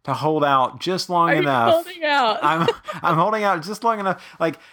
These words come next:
Speaker 1: to where I, the, the first car that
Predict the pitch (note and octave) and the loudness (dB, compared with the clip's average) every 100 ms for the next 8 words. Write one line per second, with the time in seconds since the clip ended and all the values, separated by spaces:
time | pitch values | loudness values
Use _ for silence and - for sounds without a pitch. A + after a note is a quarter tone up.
0 | - F3+ E3+ F#3+ F#3+ F#3+ C#3 E3+ - D3 | -4 0 2 2 2 0 0 -4 -4 -4
1 | D3+ D3 - - B2 D3 - C#3+ C3 - | -2 -2 -6 -16 -20 -20 -8 -6 -6 -2
2 | F#3 F3+ - - E3+ E3 D#3+ D#3 D3 B2+ | 0 0 -6 -2 2 4 4 2 0 0
3 | B2 A#2+ A2+ | 0 0 -2